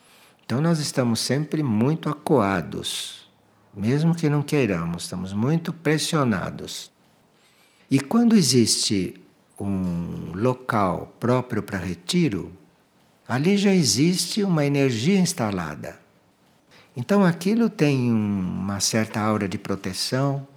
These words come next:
aquilo já tem ali instalada a energia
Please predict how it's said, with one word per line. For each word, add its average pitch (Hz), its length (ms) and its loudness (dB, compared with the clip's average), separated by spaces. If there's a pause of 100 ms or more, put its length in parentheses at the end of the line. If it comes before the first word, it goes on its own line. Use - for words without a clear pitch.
(420)
aquilo 131 400 0
já 117 160 0
tem 110 420 0
ali 98 760 -2
instalada 104 680 -2
a 101 40 -2
energia 95 720 -2